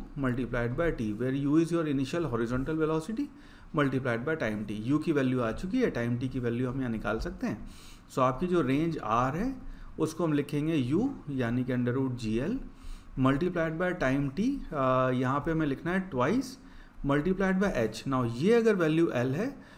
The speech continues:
तो आपकी जो H होएगी, this will be equal to two L।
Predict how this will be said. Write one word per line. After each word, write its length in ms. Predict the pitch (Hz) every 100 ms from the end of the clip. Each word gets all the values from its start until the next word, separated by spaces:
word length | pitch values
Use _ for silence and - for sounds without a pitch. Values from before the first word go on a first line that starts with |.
| -
तो 60 | -
आपकी 300 | 139 143 185
जो 140 | 175
H 280 | - 165 165
होएगी, 320 | 143 113 107
this 180 | 107 123
will 260 | 120 127 127
be 100 | 127
equal 160 | 143
to 120 | 160 202
two 140 | 147 113
L। 120 | 92